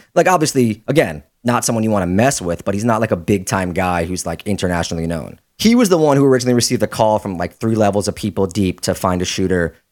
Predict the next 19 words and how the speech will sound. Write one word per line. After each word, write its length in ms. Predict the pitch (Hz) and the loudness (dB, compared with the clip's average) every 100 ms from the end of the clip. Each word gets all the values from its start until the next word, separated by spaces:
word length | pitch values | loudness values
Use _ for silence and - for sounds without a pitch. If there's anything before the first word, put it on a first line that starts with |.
| - | -4
that 160 | 92 | -2
was 140 | 92 92 | -2 -4
gonna 120 | 90 | -2
happen, 280 | 90 85 85 | -2 -2 -4
and 80 | |
that's 140 | 87 - | -6 -4
kind 200 | 90 87 | -4 -4
of, 120 | 82 | -6
I 80 | - | -8
think, 180 | 92 87 | -8 -6
where 80 | 87 | -6
he 80 | 82 | -6
contracted, 640 | 85 87 87 80 80 - - | -6 -4 -4 -4 -8 -8 -4
uh, 160 | 82 | -4
his 160 | 82 82 | -4 -4
boy 220 | 87 85 | -2 0
Ralphie 360 | 80 80 85 67 | -2 -4 -6 -8
out. 180 | 62 - _ _ _ _ _ _ _ _ _ | -8 -12 _ _ _ _ _ _ _ _ _
Now, 380 | 123 123 120 | 0 2 -2